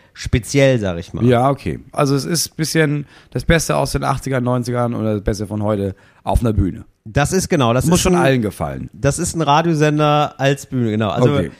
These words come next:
Speaker 1: Leute, die gerne so hören, was im Radio läuft,
Speaker 2: Mhm.
Speaker 1: finden auch das gut.
Speaker 2: <laughs>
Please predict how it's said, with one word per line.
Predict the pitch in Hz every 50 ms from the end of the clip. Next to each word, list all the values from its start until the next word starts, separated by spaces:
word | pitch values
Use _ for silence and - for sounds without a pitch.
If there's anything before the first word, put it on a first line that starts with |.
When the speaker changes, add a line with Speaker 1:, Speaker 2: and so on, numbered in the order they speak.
| _ -
Speaker 1:
Leute, | 139 139 160 190 208 - 202
die | 170 156 160 165 165 160 156 -
gerne | 151 151 160 175 170 175 170 170 165 151 - - _ - 123
so | 127 135 127 147 156
hören, | 147 147 151 165 175 170
was | 160 156 - -
im | 139 135
Radio | 135 147 165 170 170
läuft, | 165 156 151 160 165 180 185 - - - - -
Speaker 2:
Mhm. | 131 139 135 147 156
Speaker 1:
finden | 160 175 165 160 156
auch | 151 143 -
das | 147 131 127 - - -
gut. | 110 185 185 - - -
Speaker 2:
<laughs> | -